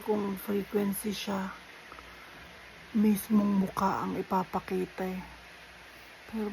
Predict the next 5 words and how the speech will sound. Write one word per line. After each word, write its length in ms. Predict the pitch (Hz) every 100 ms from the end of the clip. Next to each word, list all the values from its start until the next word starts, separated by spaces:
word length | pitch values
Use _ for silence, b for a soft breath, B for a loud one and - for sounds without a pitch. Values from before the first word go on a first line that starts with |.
| 202
bakit 320 | 196 - 202 -
kamay 480 | 190 185 185 196 196
na 80 | 190
may 240 | 185 185
drawing? 880 | 160 185 180 170 180 151 - 196 -